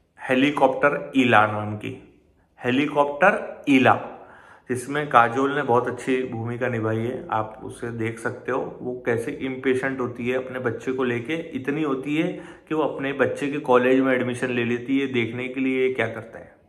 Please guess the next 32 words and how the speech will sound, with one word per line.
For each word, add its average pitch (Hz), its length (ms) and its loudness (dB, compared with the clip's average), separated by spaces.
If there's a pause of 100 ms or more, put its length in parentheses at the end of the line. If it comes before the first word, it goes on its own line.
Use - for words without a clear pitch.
(720)
So 156 80 2
आप 151 160 4
सोच 147 220 2
सकते 170 340 0
हो 185 140 8
ये 190 120 8
कितना 165 360 4 (420)
uncomfortable 160 1000 2
होता 127 340 2
है 127 180 4
situation 117 760 -6 (680)
वो 143 120 4
बच्चे 127 340 2
के 123 100 0
लिए 127 220 0
कि 170 120 -6
अब - 340 -2
मेरी 143 500 4
माँ 156 300 4
मेरी 143 300 2
college 131 360 4
में 131 140 0
admission 120 360 -2
ले 113 260 -6
ली, 87 200 -14 (480)
ठीक 147 160 -4
है, 120 220 -4
but 139 120 6
not 139 320 6
as 170 180 6
a 185 60 6
teacher, 151 440 4